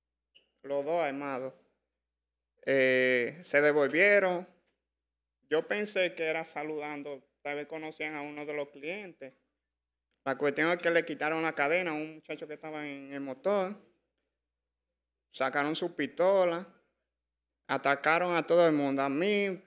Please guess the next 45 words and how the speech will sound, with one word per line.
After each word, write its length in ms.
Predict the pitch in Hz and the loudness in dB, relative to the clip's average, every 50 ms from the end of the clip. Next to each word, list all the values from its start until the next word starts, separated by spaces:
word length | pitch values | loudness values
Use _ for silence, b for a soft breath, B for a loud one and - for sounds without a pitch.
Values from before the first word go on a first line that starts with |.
| _ - | _ -6
principalmente, 760 | 160 160 - 156 - - 160 160 170 185 185 185 165 160 156 | -6 -4 -2 -2 2 2 2 4 4 2 2 2 2 2 2
me 160 | 147 143 139 | 2 0 0
quitaron 380 | 143 143 143 147 147 156 160 156 | -2 0 2 2 2 2 -2 -2
fue 140 | - 160 | -2 0
un 120 | 156 156 147 | 0 0 2
teléfono. 580 | - 147 160 175 185 180 - - 147 147 143 | 2 4 6 6 6 4 2 -4 -4 -2 -2
Ellos 160 | 147 147 156 156 | 0 0 0 0
no 100 | 156 151 | 0 0
andaban 340 | 151 156 151 151 147 143 | 0 0 0 0 -2 -4
buscando 420 | 143 139 - 151 143 147 135 117 - - - _ _ _ _ _ _ _ _ _ _ _ _ _ | -4 -2 -2 -2 0 0 -2 -2 -4 -10 -20 _ _ _ _ _ _ _ _ _ _ _ _ _
dinero. 760 | - - 135 131 147 165 175 170 160 160 160 165 165 - _ _ _ _ _ _ _ _ _ _ _ _ _ _ _ | -6 -4 0 2 4 4 4 4 4 2 0 -2 -8 -14 _ _ _ _ _ _ _ _ _ _ _ _ _ _ _
Nos 160 | - 147 139 | -6 -6 0
revisaron. 720 | 156 143 139 139 - 151 165 185 190 190 180 170 165 165 - - - _ _ _ _ _ _ _ _ _ _ _ - | 0 0 0 0 0 2 2 4 4 4 2 2 0 -2 -6 -12 -18 _ _ _ _ _ _ _ _ _ _ _ -10
A 100 | 143 143 | -8 -6
mí 120 | 139 143 | -4 -2
me 120 | 156 156 156 | -4 -4 -2
sacan 260 | 170 160 165 165 160 | -4 -2 -2 0 -2
el 120 | 156 143 | -2 0
teléfono, 540 | - 147 160 180 190 180 185 - 156 151 147 | -2 2 4 6 4 4 2 -2 -4 -4 -4
a 80 | 143 - | -4 0
todos. 380 | 165 185 196 196 180 170 - - | 0 2 2 2 0 -2 -6 -6
Habían 300 | - 143 147 160 170 175 | -4 0 2 2 2 2
dos 140 | 175 185 180 | 2 0 0
clientes 420 | 185 170 175 175 175 175 170 151 147 | 0 -2 -4 -4 -2 0 -2 -2 0
más. 380 | 156 175 196 202 190 190 202 - - _ - | -2 -2 -2 -2 -4 -4 -8 -12 -20 _ -8
A 120 | 147 139 | -4 -2
ver, 220 | 139 127 131 139 143 | -2 -2 -2 -6 -8
un, 280 | 143 160 185 190 185 175 | -12 -12 -12 -10 -10 -6
dos, 240 | 180 180 175 175 - | -4 -4 -4 -4 -6
tres. 240 | 180 190 190 190 - b b b b b b _ _ _ | -6 -6 -6 -6 -10 b b b b b b _ _ _
Habían 220 | - 147 151 160 151 | 0 0 2 2 2
cuatro 340 | 170 175 175 175 175 175 | 2 0 2 2 -2 -2
clientes, 380 | - 160 160 175 190 190 185 - 165 | 0 0 2 2 2 0 -2 0 -2
aparte 400 | 147 - 147 151 151 151 170 170 | 0 0 -2 -2 -2 2 4 4
del 100 | 165 165 | 4 4
dinero 400 | 156 156 151 156 160 160 160 156 | 2 -2 -4 -2 -2 -2 -2 -2
del 180 | 151 151 151 147 | -2 -4 -6 -6
negocio 480 | 147 143 139 180 196 185 - 165 151 | -8 -6 -4 -4 -6 -4 -8 -12 -14
que 60 | - 156 | -14 -16
se 180 | - 147 143 | -10 -10 -10
robaron 440 | 156 143 139 139 147 151 156 156 156 | -10 -10 -10 -8 -8 -8 -8 -8 -8
de 260 | 151 151 147 147 143 | -6 -6 -6 -6 -8
donde 220 | 139 143 139 147 143 | -10 -8 -6 -6 -6
yo 120 | 147 143 | -6 -6
trabajaba, 560 | 147 165 156 143 160 190 190 185 170 160 180 | -6 -6 -6 -6 -8 -8 -10 -10 -10 -12 -14